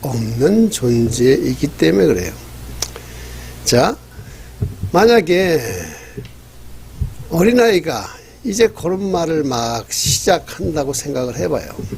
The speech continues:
그래서 한 발짝, 두 발짝 옮기는데 잘 걷지도 못하고 넘어진다 하면 부모들이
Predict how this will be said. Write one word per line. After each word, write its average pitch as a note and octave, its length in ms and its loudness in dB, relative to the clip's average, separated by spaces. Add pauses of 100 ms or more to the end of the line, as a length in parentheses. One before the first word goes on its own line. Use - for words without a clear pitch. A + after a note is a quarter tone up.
(880)
그래서 E3 260 2
한 F#3+ 240 -2
발짝, G3 520 2
두 F#3+ 180 4
발짝 G3+ 440 4
옮기는데 F#3 920 2 (520)
잘 F#3+ 360 0
걷지도 F3+ 880 -2
못하고 C#3+ 720 -2
넘어진다 C#3 840 2 (960)
하면 G3 400 2 (920)
부모들이 F#3+ 680 4